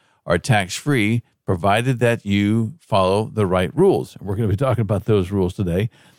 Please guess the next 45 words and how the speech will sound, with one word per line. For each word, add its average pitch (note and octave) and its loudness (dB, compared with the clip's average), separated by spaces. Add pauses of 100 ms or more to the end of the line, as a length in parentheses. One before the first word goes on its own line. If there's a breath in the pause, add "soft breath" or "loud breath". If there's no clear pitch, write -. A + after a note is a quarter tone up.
(260 soft breath)
And, A2 2
and C3 -2
I C3 2
talked F3+ 2
about C3 2
why, B2+ 2
when E3+ 0
should C#3 -2
you C3 -2
consider, A2 -2
why A#2 -2
should D3+ 0
you C3 -2
consider A#2 -2
moving G#2+ 0
from G2+ -2
a, F2+ -4 (340)
a F#2 -2
traditional G#2+ -2
I F2 0
R F2 0
A E2+ 0
to C3+ 0
a - -6
Roth F#2 0
I E2 0
R D2 -2
A? C2 -6
So - -8
we A2 0
talked C3+ -2
about A#2+ 0 (220 soft breath)
one G#2+ 0
of G#2 2
the G2+ 2
main C3+ 2
differences, G#2 0
one F2 -2
of F#2+ 0
the F#2 -4
main A#2 2
considerations G2 2
has F#2 0
to F2 -6
be D#2+ -6